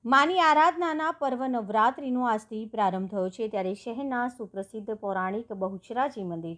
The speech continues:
ખાતે ભક્તો દર્શનાર્થે ઉમટ્યા હતા. મા શક્તિની આરાધનાના પર્વ નવલી નવરાત્રિની આજથી પ્રારંભ થયો છે, ત્યારે સરકારી નગરી વડોદરામાં આવેલા તમામ માઈ મંદિરોમાં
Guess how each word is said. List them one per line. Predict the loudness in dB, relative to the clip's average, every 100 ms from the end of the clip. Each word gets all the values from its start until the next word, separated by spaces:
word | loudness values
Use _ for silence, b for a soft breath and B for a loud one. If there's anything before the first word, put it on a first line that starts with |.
| -4
ખાતે | -4 -4 -12 b b b -14
ભક્તો | -2 0 0 -2
દર્શનાર્થે | 2 0 0 -2 0 0 -4
ઉમટ્યા | -8 -8 -6 -4
હતા. | -2 -2 -4 b b b
મા | 0 2
શક્તિની | 2 -2 -4 -4 2
આરાધનાના | 6 6 6 2 -2 0 -2
પર્વ | -2 -2 -2
નવલી | -2 -2 -4 -4
નવરાત્રિની | -4 0 2 2 2 -4 -4
આજથી | -2 -4 -6 -12
પ્રારંભ | -4 -2 0 -4
થયો | -6 -8
છે, | -8 -4
ત્યારે | -2 -2 -6 b b _
સરકારી | -4 2 4 4 2
નગરી | -2 -4 -6 -8 -14 -10
વડોદરામાં | -6 -4 0 0 2 2
આવેલા | 2 2 2 2
તમામ | 2 -2 0 0 2
માઈ | 0 0
મંદિરોમાં | -4 -6 -8 -6 -6 -2 -4